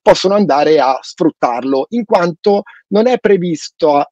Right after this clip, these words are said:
un interesse o una qualifica specifica, eh, per quanto riguarda l'esercizio di questa richiesta di accesso, ma di fatto, eh, è una, una richiesta di accesso aperta praticamente a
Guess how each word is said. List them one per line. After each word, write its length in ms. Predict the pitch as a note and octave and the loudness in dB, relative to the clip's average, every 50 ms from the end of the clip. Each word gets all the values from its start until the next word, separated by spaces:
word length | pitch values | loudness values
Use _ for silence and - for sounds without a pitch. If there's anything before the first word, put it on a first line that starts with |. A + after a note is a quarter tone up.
| - | -4
un 280 | - E3 E3+ F3 F3+ F3 | 0 2 2 2 2 2
interesse 800 | E3+ F3 E3 - - D#3 D#3 D#3 E3 D#3+ - - - - F#3 E3+ | 0 -2 -2 -2 0 0 2 2 0 -2 -4 -8 -8 -2 0 0
o 200 | E3+ D#3 E3+ F3 | 2 2 4 4
una 200 | F3 F3+ E3+ D#3 - | 2 2 2 0 0
qualifica 640 | - F#3 D#3+ E3+ E3+ - F3+ E3+ - F3+ D#3+ D3+ D3+ | 0 0 0 0 -2 -2 -4 -6 -4 -4 -4 -4 -6
specifica, 800 | - _ - G3+ F3 - F#3 F3 - - D#4 - - C#3 C3 - - - - - - - - | -8 _ -4 -4 -2 -2 -4 -6 -4 -4 -4 -2 -2 -2 -4 -4 -6 -8 -20 -20 -12 -4 -2
eh, 160 | D3+ D3+ C#3+ | 0 0 0
per 300 | - E3+ E3 D#3 D#3 D3+ - | 2 2 2 2 2 0 0
quanto 320 | - E3 D#3 D#3 - - | 0 0 0 0 0 0
riguarda 500 | D#3+ D#3 D3 D#3 D3 D3 C#3+ C#3+ D3+ E3+ | 0 0 2 2 0 0 0 0 2 2
l'esercizio 720 | D3 D3+ C#3+ C3+ E3 D#3+ - - E3+ D3+ - - - D#3+ D3 | 2 2 0 0 -2 -2 -4 -6 -8 -8 -8 -6 -4 -4 -2
di 260 | C#3+ D#3 D3+ C#3+ C#3 _ _ _ _ - | -2 -2 -2 -2 -2 _ _ _ _ -2
questa 260 | - E3 - - D#3 | -2 0 0 0 0
richiesta 380 | D#3 D3 - E3 D3+ - - | 0 0 0 0 -2 0 -2
di 80 | D3 D3 | 0 0
accesso, 540 | D#3 - - - C3+ B2 - - - D#3 D#3+ | -2 -2 -2 -4 -4 -4 -4 -6 -6 -4 -2
ma 100 | F#3+ G#3+ | -2 0
di 100 | A#3+ C4+ | 0 0
fatto, 580 | - G3 E3+ E3 - _ - - F#3+ G3+ G#3 - | 0 0 -2 -4 -4 _ -4 -2 0 0 0 0
eh, 300 | - D#3+ D#3 C#3 C3 B2+ - - - _ _ | 0 0 2 2 2 0 -2 -4 -12 _ _
è 260 | - - F3+ F3+ D#3+ | -6 -2 0 0 0
una, 260 | C#3+ E3 F3 E3 D#3+ - - | 0 0 0 0 -2 -2 -4
una 180 | - F3 E3+ E3 | -4 -2 -2 0
richiesta 320 | E3 F3+ - G3+ - - | 0 0 -2 -2 -4 -4
di 80 | E3 E3+ | -4 -4
accesso 360 | E3+ - F#3 D#3 - - F3 | -4 -2 -4 -4 -4 -2 -4
aperta 440 | D3+ - - F3+ D#3 - - D#3 D3+ | -4 -2 -2 -4 -4 -4 -4 -6 -4
praticamente 640 | - D#3 C3+ E3+ D#3+ F3 F3+ F3 E3+ C#3+ - - | -4 -4 -4 -2 -2 -2 0 -2 -4 -2 -2 -2
a 120 | - - | -2 -2